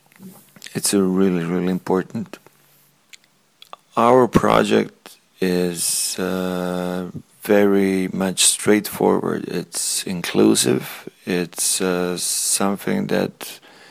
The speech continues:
I think almost everybody on the planet can relate to.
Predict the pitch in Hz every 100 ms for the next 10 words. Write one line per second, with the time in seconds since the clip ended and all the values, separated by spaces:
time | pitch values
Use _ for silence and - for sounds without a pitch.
0 | - - - _ - _ _ - 101 90
1 | 95 92 92 95 92 - - _ 107 98
2 | 90 85 82 87 92 85 - 87 87 80
3 | - 80 80 - 85 82 85 - - -